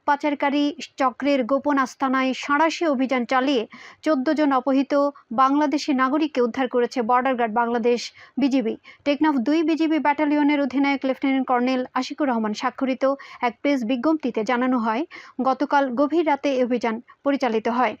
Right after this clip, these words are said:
উদ্ধারকৃতরা জানায়, চক্রটি বিভিন্ন প্রলোভন দেখিয়ে তাদের টেকনাফে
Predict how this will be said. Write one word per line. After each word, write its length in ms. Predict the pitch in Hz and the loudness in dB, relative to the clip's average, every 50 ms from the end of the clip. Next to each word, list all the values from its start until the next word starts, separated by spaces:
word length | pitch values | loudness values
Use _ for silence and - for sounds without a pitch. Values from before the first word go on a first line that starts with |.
| - - - _ | -18 -20 -6 _
উদ্ধারকৃতরা 640 | 269 269 233 285 302 277 - 294 269 311 285 285 277 | -4 -2 0 0 -2 0 -2 -2 0 0 0 0 2
জানায়, 340 | 247 254 - 196 220 269 302 - | 0 0 -2 -2 -2 -4 -4 -2
চক্রটি 460 | - 285 277 285 - 294 294 277 320 311 302 | 0 0 0 2 2 0 0 2 2 2 2
বিভিন্ন 360 | 240 220 285 262 302 339 330 339 311 | 2 0 0 0 2 2 2 2 0
প্রলোভন 420 | - 294 294 302 320 294 339 330 302 | 0 0 0 0 2 2 2 2 2
দেখিয়ে 360 | 240 214 - - 262 233 208 247 - 294 - _ - | 2 0 -2 -2 -4 -4 -4 -6 -10 -16 -18 _ -2
তাদের 260 | 269 254 220 240 233 - | -2 0 2 0 0 0
টেকনাফে 440 | 262 262 254 277 277 262 - 294 | -2 -2 0 0 0 0 2 0